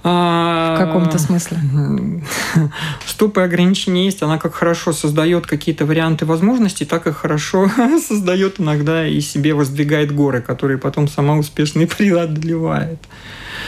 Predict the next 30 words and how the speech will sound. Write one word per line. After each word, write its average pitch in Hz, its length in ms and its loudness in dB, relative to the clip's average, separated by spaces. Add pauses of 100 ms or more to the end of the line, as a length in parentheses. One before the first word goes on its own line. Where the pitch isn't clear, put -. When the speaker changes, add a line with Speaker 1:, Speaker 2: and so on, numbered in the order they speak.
(280)
Speaker 1:
Понимаете, 165 720 2
у 196 80 -2
нас, 190 440 0
скажем, 147 420 0
есть, 175 600 0
э, 143 360 2
метапрограммы. 147 960 2
Допустим, 151 520 0
вот 151 120 0
есть 190 360 0
люди, 185 300 2
которые 156 540 0
целеориентированные. 151 1300 0
Они 165 180 4
видят 170 260 0
точку 175 300 -2
А, 196 60 0
точку - 320 -2
Б, 131 220 0 (320)
и 175 40 2
вот 160 140 2
они 170 260 4
идут 202 200 0
напролом. 151 600 0 (580)
А, 143 220 4
с - 120 -4
одной 214 180 4
стороны, 175 300 0
это 190 180 2
хорошо. 156 640 -2